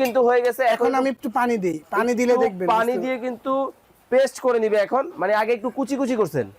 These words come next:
Speaker 2: জি।
Speaker 1: বড় পাথর আগে ভাঙা নিতে হয়, তাই তো?
Speaker 2: হ্যাঁ।
Speaker 1: আচ্ছা, এখন কিন্তু দর্শক পেস্ট হবে, দেখেন। ওয়াও, কতটা চ-, চমৎকার ভাবে কিন্তু দেখেন।
Speaker 2: একটা বড় ব্লেন্ডার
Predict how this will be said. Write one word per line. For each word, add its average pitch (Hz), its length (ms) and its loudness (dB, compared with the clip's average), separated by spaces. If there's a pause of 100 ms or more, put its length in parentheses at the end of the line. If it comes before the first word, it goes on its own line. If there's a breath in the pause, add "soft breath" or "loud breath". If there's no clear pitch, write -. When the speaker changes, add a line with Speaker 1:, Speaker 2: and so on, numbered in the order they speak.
(100)
Speaker 2:
জি। 185 100 2 (280)
Speaker 1:
বড় 220 180 4 (160)
পাথর 240 280 0
আগে 240 180 0
ভাঙা 196 240 2
নিতে 185 160 -2
হয়, 165 140 0
তাই 247 180 0
তো? 147 60 0 (180)
Speaker 2:
হ্যাঁ। 175 160 -4 (220)
Speaker 1:
আচ্ছা, 165 200 0 (580 soft breath)
এখন 247 260 2
কিন্তু 254 240 -2
দর্শক 254 220 2 (100)
পেস্ট 247 300 2
হবে, 254 220 0
দেখেন। 269 220 -2 (640)
ওয়াও, 214 520 4 (200)
কতটা 262 540 0 (220)
চ-, 240 240 0 (180)
চমৎকার 254 460 2 (100)
ভাবে 214 240 2
কিন্তু 220 200 0
দেখেন। 202 240 2
Speaker 2:
একটা 269 140 0 (100)
বড় 262 200 4
ব্লেন্ডার 269 320 0